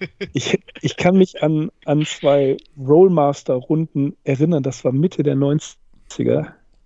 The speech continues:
Das, das war nicht schön für die Leute.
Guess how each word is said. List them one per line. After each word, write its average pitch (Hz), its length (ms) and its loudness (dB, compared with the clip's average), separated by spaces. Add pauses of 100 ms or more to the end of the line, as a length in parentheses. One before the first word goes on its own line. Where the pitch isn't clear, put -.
Das, - 400 -2 (580)
das 151 280 -2
war 131 100 4
nicht 160 160 -2
schön 165 240 -2
für - 120 -6
die 113 80 -4
Leute. - 380 0